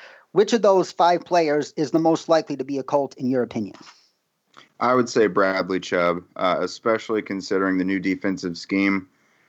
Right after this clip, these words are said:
Speaker 2: Uh, it's gonna be very predicated on only sending four guys, you know, just your four down linemen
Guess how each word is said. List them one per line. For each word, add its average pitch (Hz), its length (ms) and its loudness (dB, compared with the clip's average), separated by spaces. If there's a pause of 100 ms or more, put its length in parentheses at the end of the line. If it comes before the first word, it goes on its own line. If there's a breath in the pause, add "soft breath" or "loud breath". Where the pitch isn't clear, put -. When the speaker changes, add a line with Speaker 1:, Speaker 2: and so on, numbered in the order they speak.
(180)
Speaker 2:
Uh, 87 260 0
it's 95 200 -4
gonna 107 180 0
be 95 160 0
very 101 400 2
predicated 92 880 -2
on 87 260 -4
only 95 300 0
sending 92 680 -2 (440)
four 107 340 2
guys, 98 540 -2
you 95 40 -6
know, 87 200 -2
just 92 280 -8
your 95 120 -4
four 98 240 0
down 90 240 0
linemen 90 580 0